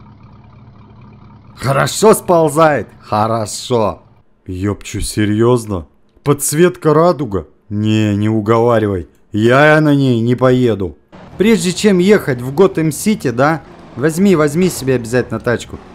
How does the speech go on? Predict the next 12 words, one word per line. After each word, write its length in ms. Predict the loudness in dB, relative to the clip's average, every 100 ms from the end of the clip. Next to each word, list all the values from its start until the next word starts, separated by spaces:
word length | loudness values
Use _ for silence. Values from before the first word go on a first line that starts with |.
| -6
Ёп, 240 | -2 0 -2
ну 100 | -4
ты 140 | -4
чё 180 | 0 2
вообще, 380 | 2 0 0 0
блин, 280 | 0 0
это, 280 | -2 -2 -8 -10 -20 -20 -4
друг? 260 | -2 -2 -4 -6
Чё, 160 | -4
дороги 560 | 0 0 2 2 4 2
тебе 260 | 0 0 2
мало? 460 | 2 0 -2 -6